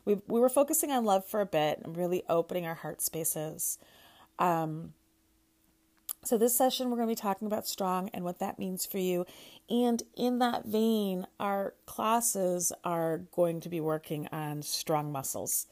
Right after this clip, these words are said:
So we'll do a little more strengthening, um, in our, in our practices, um, except for, um, restorative yoga. Restorative, we won't really do any strengthening in. We won't, we'll be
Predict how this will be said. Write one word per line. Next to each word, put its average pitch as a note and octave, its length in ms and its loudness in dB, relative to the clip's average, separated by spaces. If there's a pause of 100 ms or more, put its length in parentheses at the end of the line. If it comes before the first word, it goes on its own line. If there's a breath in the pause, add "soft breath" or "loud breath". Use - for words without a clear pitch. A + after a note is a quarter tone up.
(320 loud breath)
So - 200 4
we'll A3+ 100 10
do G3+ 420 6
a - 100 2
little F#3 280 8
more F3 240 0
strengthening, D#3 960 -4 (540 loud breath)
um, D3+ 280 -2
in - 240 -4
our, D3+ 260 -2
in D#3+ 100 -4
our D3+ 100 -4
practices, D3+ 1040 -2 (160)
um, D#3 240 -4
except A#3 360 2
for, A#3+ 300 0 (140)
um, F3+ 500 -4 (260)
restorative E3 540 2
yoga. - 320 -2 (180)
Restorative, G#3+ 640 2
we F#3+ 80 0
won't D3+ 280 2 (160)
really C3 260 -2
do - 180 -6
any - 160 -6
strengthening - 640 -6
in. - 260 -10 (340 loud breath)
We - 80 -8
won't, D#3+ 260 -2
we'll F3 240 2
be E3 360 2